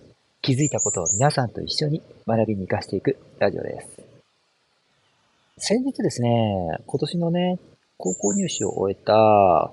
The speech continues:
お子さんのご家族が、受験生とね、一緒に塾にね、挨拶に来てくださったんですよ。うん。いやー、ほんと頑張りましたね。お疲れさんっていう声を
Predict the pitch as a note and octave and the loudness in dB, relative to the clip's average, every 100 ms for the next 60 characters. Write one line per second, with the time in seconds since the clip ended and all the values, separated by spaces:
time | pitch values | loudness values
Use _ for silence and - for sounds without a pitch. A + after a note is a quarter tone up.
0 | - - - A#2+ B2 B2 B2+ B2 A2+ C3 | -8 -10 -6 -6 -6 -4 -2 -2 -2 -4
1 | B2+ F2 - - G#2+ G2 - C3 - E3 | -4 -8 -8 2 4 6 2 -2 -4 -4
2 | - F#2 D#2+ - B2 B2+ - - - - | -2 -6 -6 -8 -4 -6 -8 -14 -12 -10
3 | F2 E2 - E3+ C#3+ - B2+ C#3 C3 - | -8 -8 -10 -10 -8 -2 0 0 -2 -4
4 | D#3 - - - - - - - - - | -8 -8 -8 -8 -10 -10 -10 -10 -12 -12
5 | C#3+ D#3 D#3 D#3+ D3 C#3+ B2+ - - - | -8 -4 -2 -2 -2 -4 -6 -8 -14 -20
6 | _ - D#2+ F2 F#2 F2+ E3 D#3+ _ _ | _ -16 -12 -10 -8 -8 -10 -14 _ _
7 | _ - - - _ _ _ _ _ _ | _ -14 -14 -16 _ _ _ _ _ _
8 | _ - D3+ C#3+ D#3 D3+ D#3 D#3 D#3 D3+ | _ -2 2 2 2 2 2 2 2 0
9 | A2 A2+ A2+ - A#2 - A#2+ C#3 D3 B2+ | 2 2 2 -6 -8 0 0 2 0 0
10 | G2+ A2 F#2+ E2 | 2 4 4 0